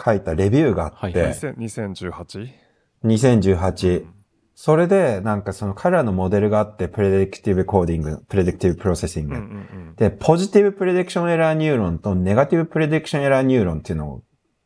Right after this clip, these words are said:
Speaker 1: を、彼らは書いてんだよね。
Speaker 3: うんうんうん。
Speaker 1: で、えっと、読者は当然、その、今回の、あの、僕のデータの中でも、ポジティブプレディクションエラーとネガティブプレディクションエラーニューロン両方いるのかどうかっていうのを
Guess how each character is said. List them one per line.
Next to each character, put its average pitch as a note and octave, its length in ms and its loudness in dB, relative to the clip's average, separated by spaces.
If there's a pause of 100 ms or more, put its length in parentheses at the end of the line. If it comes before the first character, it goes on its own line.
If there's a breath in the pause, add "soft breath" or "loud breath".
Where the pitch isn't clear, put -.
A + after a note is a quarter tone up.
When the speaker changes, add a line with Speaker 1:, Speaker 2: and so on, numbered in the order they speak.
Speaker 1:
を、 F2+ 300 -8 (100)
彼 F2 200 0
ら C2+ 80 -2
は B1+ 100 -10
書 - 80 -4
い D2+ 60 -4
て - 120 -12
ん - 20 -10
だ A2+ 80 -10
よ G2+ 40 -10
ね。 F2+ 100 -6
Speaker 3:
う F#2 280 -10
ん F2+ 40 -14
う F2 40 -16
ん - 0 -
う - 40 -18
ん。 D#2+ 100 -20 (680)
Speaker 1:
で、 B2+ 400 2 (840)
え A2 140 2
っ - 40 -4
と、 F#2+ 340 0
読 C#3+ 260 2
者 E3+ 160 2
は A2 120 0
当 B2 240 -2
然、 C3+ 500 -2
そ G2+ 200 -2
の、 F#2 380 -2 (180)
今 D3+ 220 2
回 F#2+ 260 0
の、 F2+ 280 -2 (500)
あ F#2+ 160 -6
の、 E2+ 480 -6
僕 G2+ 200 2
の F#2+ 100 6
デ G2 140 6
ー - 20 -8
タ G2+ 80 2
の F#2+ 60 2
中 G2 260 0
で F2 80 0
も、 E2+ 80 0
ポ B2+ 200 2
ジ C3 120 -4
テ D#3+ 100 4
ィ D#3 40 2
ブ D#3 60 -12
プ D3+ 80 -2
レ D3 80 2
デ D3 100 2
ィ - 20 -2
ク D3+ 60 -12
シ - 60 -4
ョ C#3+ 60 0
ン C#3+ 80 2
エ C#3 40 4
ラ B2 140 2
ー A2 40 -8
と F2+ 80 -6
ネ F2 140 -2
ガ B2+ 120 0
テ D#3+ 80 0
ィ D#3 80 0
ブ D3+ 60 -8
プ D3+ 80 -4
レ C#3+ 100 4
デ C#3+ 80 -2
ィ C3+ 40 -4
ク - 60 -10
シ - 80 -2
ョ C#3 60 0
ン C#3 40 2
エ C3+ 60 4
ラ A2 260 2
ー G#2 40 -6
ニ A2 140 0
ュ G#2+ 60 2
ー - 20 2
ロ E2+ 100 -2
ン E2 80 -2
両 C3 160 4
方 F3 240 -2
い - 80 -2
る E3+ 100 2
の C#3+ 120 0
か F2 120 -6
ど A2+ 140 2
う - 80 -6
か D#2 100 -10
っ - 80 -18
て - 140 -10
い D#2 40 -8
う - 20 -10
の D2 140 -12
を C#2 80 -20